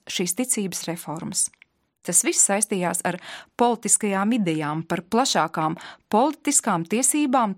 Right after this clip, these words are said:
tā laika Vācu valstī. Līdzīgas kustības notika arī citās valstīs, piemēram, Nīderlandē, lielajās Baltijas jūras basēna pilsētās, sevišķi Hanzas pilsētās.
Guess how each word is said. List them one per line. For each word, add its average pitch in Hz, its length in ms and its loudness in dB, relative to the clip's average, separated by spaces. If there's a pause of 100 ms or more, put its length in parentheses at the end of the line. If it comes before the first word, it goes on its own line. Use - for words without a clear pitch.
tā 269 220 4
laika 185 340 -4
Vācu 156 400 -4
valstī. 143 440 -8 (760)
Līdzīgas 175 560 -2
kustības 269 540 -2
notika 226 340 -2
arī 196 140 -2 (100)
citās 165 460 -2
valstīs, 156 420 -6 (160)
piemēram, 165 480 0
Nīderlandē, 285 680 2 (340)
lielajās 208 600 2
Baltijas 185 640 0
jūras 160 300 -4
basēna 165 420 -2
pilsētās, 233 680 0 (180)
sevišķi - 480 0
Hanzas 202 400 0
pilsētās. - 720 -6